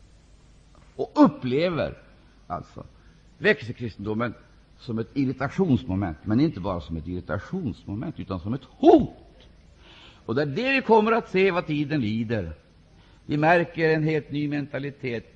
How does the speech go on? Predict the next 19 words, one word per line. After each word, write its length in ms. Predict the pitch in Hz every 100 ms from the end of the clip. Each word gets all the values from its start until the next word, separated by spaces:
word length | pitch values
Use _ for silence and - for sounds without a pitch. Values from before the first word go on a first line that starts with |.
| -
så 100 | 92
att 100 | 92
säga, 160 | 104
bryter 440 | 95 127 165 147 156
igenom 400 | 143 139 139 139
över 140 | 139
hela 280 | 151 135 131
världen. 520 | 117 107 107 101 90 - - -
Nytt 340 | - 151 160 -
tänkesätt 880 | 160 147 - - 127 - 143 - - - -
och 120 | -
därmed 420 | 117 127 131 123
också 400 | 117 113 - 123
nya 280 | 123 123 120
attityder 600 | 120 123 113 113 113 107
och 60 | 110
ett 80 | 101
nytt 180 | 98
handlingssätt. 680 | 113 95 76 69 71 - -